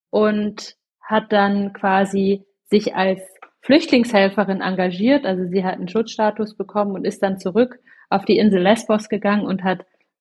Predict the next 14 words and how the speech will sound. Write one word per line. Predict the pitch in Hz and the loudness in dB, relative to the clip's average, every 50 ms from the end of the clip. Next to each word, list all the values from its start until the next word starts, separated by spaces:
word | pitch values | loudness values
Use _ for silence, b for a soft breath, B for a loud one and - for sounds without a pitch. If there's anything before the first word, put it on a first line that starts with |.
| _ _ | _ _
Seenotrettung | - 202 226 254 247 220 - - 202 196 196 214 202 196 | 4 4 6 4 4 2 0 0 0 0 0 0 -2 -2
betrieben, | 180 180 - - - 196 190 185 | -2 -6 -6 -2 -2 -2 0 -2
hat | 185 175 180 | -4 -6 -6
Menschen | 185 180 190 214 214 - 226 202 190 | -4 0 0 0 0 2 0 0 2
aus | - 180 185 180 180 - | 2 0 0 0 -2 -2
dem, | 190 185 180 180 175 180 | -2 0 0 0 -2 -2
aus | - 175 180 180 180 - | -2 -4 -4 -4 -4 -4
dem | 196 180 175 | -4 -2 2
Wasser | 180 196 208 - 240 208 | 2 2 4 4 2 2
gezogen | 214 190 - - - 202 190 190 180 185 | 2 -2 -6 -4 -2 0 0 0 -2 -4
und | 180 170 180 180 180 - | -8 -6 -6 -8 -8 -8
sie, | - 185 180 180 180 175 - - _ - | -8 -6 -4 -4 -4 -6 -8 -10 _ -10
äh, | - 180 175 170 165 - - | -8 -6 -6 -6 -6 -6 -4
gerettet. | - 185 175 180 185 214 - - 220 208 196 - | -2 0 2 4 4 4 4 2 0 0 0 -4